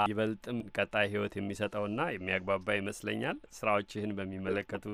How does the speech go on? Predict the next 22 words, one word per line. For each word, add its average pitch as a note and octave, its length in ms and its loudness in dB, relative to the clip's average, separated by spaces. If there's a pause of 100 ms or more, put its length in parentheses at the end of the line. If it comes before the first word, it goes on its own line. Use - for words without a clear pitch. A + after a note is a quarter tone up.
እንዲሁም B2+ 300 2
ደግሞ A2 180 0
የጥበቡን G2+ 540 0 (120)
ዓለም G2 360 0
በሚመለከቱ F#2 880 -6
ገፋ F2+ 260 -8
አድርገን F2+ 440 -4
እንወያያለን። F#2+ 800 -2 (300)
አማኑኤል፣ C3+ 480 0
ወደ A2+ 220 4
አንተ A#2+ 260 6
ስራዎች A#2 360 4
ልምጣ። F#2+ 260 -6 (580)
አፍሪካዊ E3+ 640 4 (160)
ምልከታ C#3 520 0 (180)
ይላል፣ F2+ 340 2 (160)
አፍሪካን A2 420 0
ፐርስፔክቲቭ A2 540 -4
የሚለውን G2 460 0
ነው F2 160 -2 (320)
በስራ A2+ 280 2 (140)
ውስጥ B2 280 -4